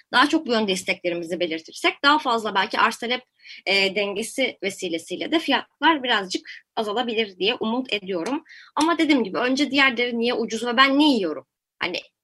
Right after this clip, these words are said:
yemek zorundayız yani bunu öncelikle kabul etmek gerekiyor bence. Beslenmek zorundayız. Ve bu ne kadar nelerle beslendik? Hiçbir bilgimiz yok. Bundan sonra belki bir tık başka şeyleri kısarak,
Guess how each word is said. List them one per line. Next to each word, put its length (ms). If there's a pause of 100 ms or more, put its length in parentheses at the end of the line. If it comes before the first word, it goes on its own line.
(360)
yemek 260
zorundayız 560
yani 300
bunu 200
öncelikle 380
kabul 180
etmek 300
gerekiyor 420
bence. 340
Beslenmek 540
zorundayız. 760 (520)
Ve 140
bu 100
ne 80
kadar 300
nelerle 360
beslendik? 600 (120)
Hiçbir 260
bilgimiz 480
yok. 120 (500)
Bundan 280
sonra 320
belki 280
bir 100
tık 160
başka 260
şeyleri 400
kısarak, 580